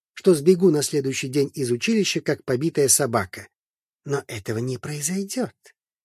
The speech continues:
Более того, теперь меня здесь знают. Так что этой ночью я сделал немалый задел для будущих свершений. Слона надо есть по кусочкам. Каждый день, пусть маленький,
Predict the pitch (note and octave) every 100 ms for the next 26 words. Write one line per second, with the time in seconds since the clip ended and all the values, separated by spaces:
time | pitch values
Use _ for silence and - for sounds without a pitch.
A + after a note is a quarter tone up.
0 | _ B2+ A2+ A#2+ G#3+ F#3+ G2+ E2+ - G#2
1 | F#2+ E2+ _ _ _ _ _ - D#3+ -
2 | B2 C3+ G#3+ F#3 B2 G#2+ F#2+ G2+ G#2 F#2
3 | B2+ F3+ G#2 - _ _ _ _ _ _
4 | G3+ F3+ - - E3 - D3 D#3+ G3+ -
5 | C#3 B2 D3+ A2 A#2 C#3 B2+ B2 B2+ B2+
6 | C3+ D#3+ C3 A2 G2+ G#2+ A#2+ D3 A2+ A2+
7 | G2 A2 G#2+ G2+ G#2+ - A2 G#2 - G#2
8 | E2+ G#2 A2 _ _ _ _ - D#3+ D#3
9 | F#3 A3+ F#3+ C#3+ B2 C3 F#2+ - - -
10 | G#2 A2+ - A#2 - - _ _ _ _
11 | _ - B2+ A2+ G2+ G#2+ G2+ D3 D#3 F#2+
12 | _ _ _ _ C3+ - - B2 F3 B2
13 | G2 F#2 -